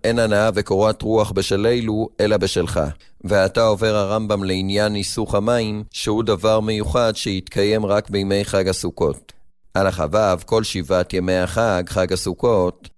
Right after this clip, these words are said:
מנסחין, דהיינו שופכים. ביארו המפרשים שניסוך הוא כאשר שופכים למקום מסוים, אך לא שפיכה לאיבוד. ובבית המקדש היו במשך כל השנה מנסחים יין,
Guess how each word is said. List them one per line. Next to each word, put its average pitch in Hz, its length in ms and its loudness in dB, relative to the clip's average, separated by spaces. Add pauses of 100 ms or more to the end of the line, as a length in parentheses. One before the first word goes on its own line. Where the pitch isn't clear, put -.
מנסחין, 98 840 -2
דהיינו 95 420 0
שופכים. 98 680 -4 (220)
ביארו 104 500 2
המפרשים 117 520 -2
שניסוך 113 640 -2
הוא 107 180 -6
כאשר 104 400 2
שופכים 113 500 -4
למקום 110 460 0
מסוים, 110 540 0
אך 95 160 -8
לא 107 120 2
שפיכה 101 440 0
לאיבוד. 87 540 -4 (220)
ובבית 107 400 0
המקדש 113 540 0
היו 107 160 -2
במשך 110 500 -2
כל 113 160 2
השנה 104 340 0
מנסחים 95 520 -2
יין, 92 440 0